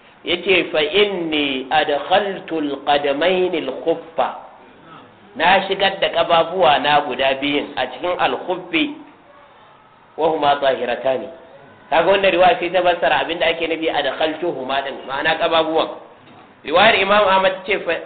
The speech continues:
tace fa inni adkhaltuhuma wa huma tahiratani. Na shigar da su a cikin khuffi suna da tsarki. Fa masaha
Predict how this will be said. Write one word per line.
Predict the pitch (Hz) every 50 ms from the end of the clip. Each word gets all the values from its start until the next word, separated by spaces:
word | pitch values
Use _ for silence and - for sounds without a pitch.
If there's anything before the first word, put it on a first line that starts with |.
| - - -
tace | 185 185 - 220 196 175
fa | - 165 160
inni | 156 165 220 214 214 - 185 190 214 277 285 - - - - - - - - _ -
adkhaltuhuma | 175 180 175 175 170 170 - 190 196 202 208 196 190 - 214 214 - 180 175 170 170 180 190 202 208 214 185 151 143 143
wa | 156 190 196 185
huma | - 160 180 165 156 156 156 151 147 143 -
tahiratani. | 143 135 131 120 120 120 117 117 110 - 123 120 107 101 95 - - - - - - - - - - - - - -
Na | - 156 170 180 190 190 190
shigar | 190 185 175 196 190 185 165
da | 165 165 147 -
su | - 190 220 214 - - - - - - - - - _ _ -
a | 143 180
cikin | - - 175 175 - 196 196 185 - 180
khuffi | 202 220 214 - 190 185 170 160
suna | 175 180 180 160 151
da | 143 143 143 143 - - - - - - - - -
tsarki. | - 151 156 147 147 143 135 120 - - - - - _ _ _ - _ _ - - _ _ _ _ _ _ _ - - _ _ _ _ -
Fa | - 151 156
masaha | 160 180 185 - - 180 170 160 156 147 143 127 131